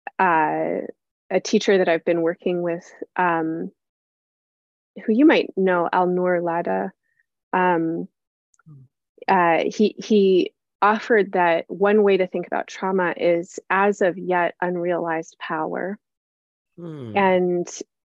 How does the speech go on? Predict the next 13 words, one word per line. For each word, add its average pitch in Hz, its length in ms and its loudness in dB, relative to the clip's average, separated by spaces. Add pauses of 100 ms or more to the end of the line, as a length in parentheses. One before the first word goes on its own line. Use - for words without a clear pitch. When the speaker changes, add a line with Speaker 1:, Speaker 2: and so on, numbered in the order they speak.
Speaker 1:
that, 208 360 2
that 208 260 2
really 247 240 6
landed 208 480 2
for - 140 -8
me 175 320 -2
in, 170 260 -4 (100)
in 185 160 0
what 175 160 0
you 175 100 2
were 180 100 -2
sharing. 180 600 0
And 170 380 -4